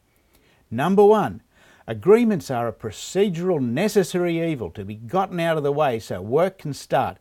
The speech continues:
Once they're done, they're tossed in the drawer and forgotten about until something goes wrong.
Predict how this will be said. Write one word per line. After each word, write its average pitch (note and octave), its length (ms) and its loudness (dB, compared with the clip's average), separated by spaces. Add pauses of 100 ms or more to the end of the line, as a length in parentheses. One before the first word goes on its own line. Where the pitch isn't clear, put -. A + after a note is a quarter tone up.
(360)
Once F3+ 240 2
they're A3 140 6
done, A3 260 2
they're A#2+ 140 -4
tossed G3+ 400 0
in G#3 80 0
the F#3+ 100 -2
drawer E3+ 320 2
and A2+ 100 -4
forgotten D3+ 460 -4
about E3 300 -2
until G2 260 -10
something C#3+ 460 -6
goes B2+ 260 0
wrong. G#2 260 -6